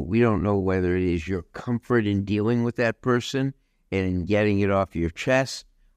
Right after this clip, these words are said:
We don't know whether it is the support they give. But what we do know is that if you have contact with six different people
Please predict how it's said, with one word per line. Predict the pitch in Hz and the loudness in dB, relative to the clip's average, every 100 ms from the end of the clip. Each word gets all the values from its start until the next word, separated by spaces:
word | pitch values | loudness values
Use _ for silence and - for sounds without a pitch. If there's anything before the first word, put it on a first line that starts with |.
| _ | _
We | 104 | 0
don't | 104 98 | 2 2
know | 98 | 2
whether | 95 98 92 90 | 2 2 2 -2
it | 87 | -4
is | 87 | -6
the | 76 | -8
support | - 101 85 113 113 - | -6 -6 -4 2 0 2
they | 104 92 | 0 0
give. | 87 117 87 67 _ _ - _ _ _ | 2 2 2 -4 _ _ -20 _ _ _
But | 87 73 | -4 0
what | 104 101 | 0 0
we | - 107 | 0 0
do | 98 120 | 2 0
know | 143 127 92 87 | 2 2 2 0
is | 76 87 90 85 87 | 0 0 2 0 -2
that | 95 92 | -2 -2
if | 92 | 0
you | 95 92 | 0 0
have | 92 87 - | 0 -2 -4
contact | - - 120 123 123 110 _ | -10 -2 0 0 0 -2 _
with | - 95 | -8 -6
six | - 135 - | -4 -6 -6
different | - 123 120 110 - | -4 -2 0 -4 0
people | 117 110 87 82 80 | -2 0 -2 -2 -4